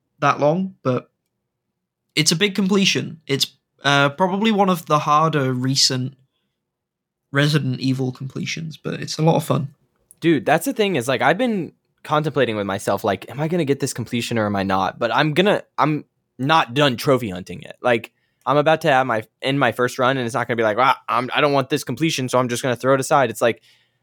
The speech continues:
Speaker 2: I'm gonna go for it. But, man, I started on hardcore after we talked last time, 'cause I was like, "Man, that,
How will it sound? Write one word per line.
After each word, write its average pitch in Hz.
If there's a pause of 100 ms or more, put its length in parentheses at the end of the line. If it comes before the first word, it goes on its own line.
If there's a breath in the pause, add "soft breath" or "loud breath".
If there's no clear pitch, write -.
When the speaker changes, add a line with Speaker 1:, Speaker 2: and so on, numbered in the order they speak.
(180)
Speaker 2:
I'm 147
gonna 165
go 113
for 104
it. 90
But, 131
man, 143
I 143
started 170
on 139
hardcore 135
after 127
we 117
talked 120
last 131
time, 151
'cause 127 (300 loud breath)
I 143
was 156
like, 139
"Man, 135
that, 117